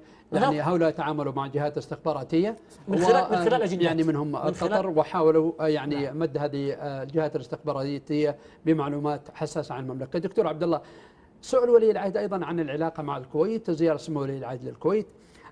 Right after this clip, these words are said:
Speaker 2: على الرغم من أن، أن المنطقة مهمة للمملكة ومهمة أيضًا للكويت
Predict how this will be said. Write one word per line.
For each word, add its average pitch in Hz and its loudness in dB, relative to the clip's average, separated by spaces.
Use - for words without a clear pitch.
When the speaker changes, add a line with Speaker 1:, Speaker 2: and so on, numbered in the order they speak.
Speaker 2:
على 214 4
الرغم 240 2
من 220 0
أن، 196 0
أن 190 -2
المنطقة 170 -2
مهمة 151 0
للمملكة 123 -12
ومهمة 147 -4
أيضًا 127 -10
للكويت 170 -4